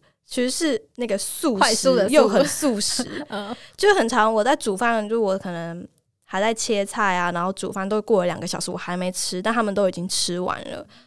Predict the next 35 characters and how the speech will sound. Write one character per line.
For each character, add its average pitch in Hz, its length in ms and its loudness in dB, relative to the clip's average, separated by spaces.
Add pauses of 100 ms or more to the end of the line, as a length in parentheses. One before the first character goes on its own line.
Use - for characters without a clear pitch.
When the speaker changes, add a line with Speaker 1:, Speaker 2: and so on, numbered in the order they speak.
(160)
Speaker 1:
然 202 100 -4
后 226 40 0
这 254 120 2
是 254 180 2
非 214 180 2
常 170 480 -4 (240)
正 185 220 2
常 - 180 -6 (140)
的。 - 100 -14 (140)
Speaker 2:
不 - 100 -10
过 370 140 2
这 370 140 -4
样 359 160 0 (120)
不 247 120 2
是 269 120 -2
就 262 120 6
会 247 80 4
冰 220 260 -2
冰 214 160 -4
冷 160 240 -6
冷 143 180 -6
的 - 100 -14
嘛？ - 120 -16 (120)
如 220 120 -6
果 196 80 -4
他 190 100 -6
们 185 300 -12 (240)
都 190 180 -6 (280)
这 226 100 -6
样 175 160 -10
子 - 80 -18
拿 160 180 -16
出 - 140 -16
来 - 120 -14
吃。 - 220 -18